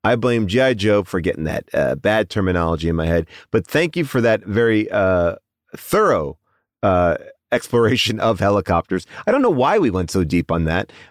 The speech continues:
but, uh, but I appreciate that you, you wanted to. And I'm gonna tell you this much. That is the writer and director's son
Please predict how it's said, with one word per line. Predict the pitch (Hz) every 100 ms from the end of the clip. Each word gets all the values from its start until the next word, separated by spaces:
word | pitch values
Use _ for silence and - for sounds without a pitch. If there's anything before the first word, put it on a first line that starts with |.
| _
but, | 139 131
uh, | 135 131 123 120 113 110
but | 135 131
I |
appreciate | 120 160 160 131 123
that | 120
you, | 117 117 110 98
you | 117 117
wanted | 117 170 139
to. | - 98 - - -
And | 135
I'm |
gonna | 156
tell | 151 151
you | 143
this | 160
much. | 123 117 - _ _ -
That | 117 143 180 - -
is | 147 117 107 113 - -
the | 107 117 110
writer | 95 104 127 147 139 135 - _ _ -
and | 131 139
director's | 135 104 92 107 98 90 -
son | - - - 170 104 87